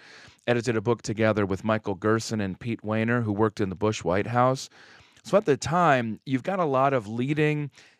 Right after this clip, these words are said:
evangelical thinkers in the United States who are trying to conceive of how they should put their poli-, you know, their faith into practice with their politics.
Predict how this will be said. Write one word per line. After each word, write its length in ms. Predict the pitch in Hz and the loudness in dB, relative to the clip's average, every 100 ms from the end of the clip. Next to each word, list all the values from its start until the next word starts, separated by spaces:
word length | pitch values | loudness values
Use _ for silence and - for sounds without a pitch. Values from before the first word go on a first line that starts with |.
| - | 0
evangelical 500 | 139 139 127 123 117 | 2 4 2 2 -2
thinkers 400 | - 139 139 117 | -4 -4 -2 -2
in 80 | 110 | -2
the 60 | 110 | 0
United 260 | 113 117 | 0 -2
States 280 | - 117 - | -4 -6 -4
who 80 | 110 | -6
are 80 | 95 | -6
trying 460 | - 123 131 139 | -4 -2 0 -2
to 440 | 117 123 120 113 98 _ - - _ _ | -4 -2 -2 -4 -8 _ -20 -20 _ _
conceive 440 | - 120 135 139 127 | -8 -2 2 4 4
of 140 | 104 | 0
how 260 | - 120 131 | -2 0 2
they 140 | 135 | 2
should 240 | - 107 | 0 -4
put 200 | - 127 | -4 -4
their 200 | 117 107 | -2 -2
poli-, 420 | 98 - 107 123 120 | -4 -4 -2 -2 -2
you 100 | 139 | -2
know, 80 | 107 | -2
their 160 | 104 | -2
faith 340 | 101 123 131 127 | -2 0 0 -2
into 180 | 107 104 | -8 -8
practice 460 | 117 117 - 127 | -4 -2 -2 -6
with 120 | 104 | -6
their 100 | 87 | -6
politics. 800 | - 107 107 143 - 180 190 - | -4 0 2 2 0 0 -2 -10